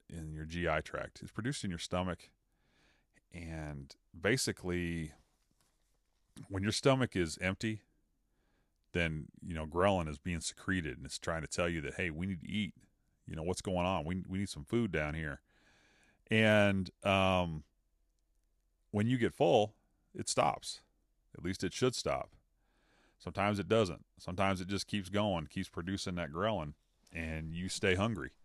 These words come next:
Um, you know, and it's one of the reasons why you can go out and have Chinese food, and, you know, an hour later you're hungry, because there's,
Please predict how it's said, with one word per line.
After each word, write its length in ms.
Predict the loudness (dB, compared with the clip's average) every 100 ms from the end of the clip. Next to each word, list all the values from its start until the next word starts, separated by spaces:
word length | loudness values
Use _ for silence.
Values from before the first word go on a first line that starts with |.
| _ _ _ _ _ -10
Um, 520 | -6 -6 -6 -8 -14 -18 _ _ _ _ _ _
you 120 | -8 -4
know, 260 | -4 -4 -10 -18 -8
and 100 | -6
it's 120 | 0
one 120 | 0
of 60 | 2
the 60 |
reasons 340 | 4 4 2 4
why 460 | 6 8 8 4 _ _ _ _ _ -4
you 80 | 0
can 80 |
go 140 | 6 8
out 180 | 10 8
and 80 |
have 320 | 6 6 6 4
Chinese 380 | 4 4 4
food, 340 | 2 0 0 -2
and, 240 | -6 -8 -12 _ _ -8
you 100 | -6
know, 120 | -6 -10 _ _
an 60 | 0
hour 240 | 6 8
later 260 | 8 6 6
you're 160 | 2 0
hungry, 380 | 0 -2 -6 -10 _ _ _ _ _ _ _ _ _ -14
because 600 | -8 -2 -2 -2 -6 -10 -12
there's, 380 | -2 0 0 -6